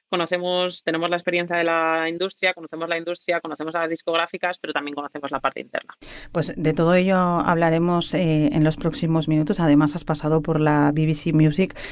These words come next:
Speaker 2: y, como decíamos, con una década de experiencia en todo este mundo.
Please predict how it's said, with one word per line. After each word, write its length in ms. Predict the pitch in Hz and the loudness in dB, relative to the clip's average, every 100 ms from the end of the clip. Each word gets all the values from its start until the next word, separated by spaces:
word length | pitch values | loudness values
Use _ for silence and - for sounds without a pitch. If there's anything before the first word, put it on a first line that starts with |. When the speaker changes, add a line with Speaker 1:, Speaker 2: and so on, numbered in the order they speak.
| - - | -10 -2
Speaker 2:
y, 460 | 156 156 147 127 151 147 - | 2 4 4 2 -2 -6 -2
como 180 | 151 147 | 4 6
decíamos, 360 | 147 160 160 | 6 4 0
con 120 | 160 | 2
una 320 | 160 156 151 151 | 4 4 4 2
década 340 | 170 165 165 | 0 4 4
de 60 | 151 | 4
experiencia 500 | 147 156 156 147 156 | 0 0 2 2 2
en 60 | |
todo 220 | 160 165 | 2 0
este 240 | 156 - 151 | -2 0 2
mundo. 360 | 156 170 214 | 2 2 0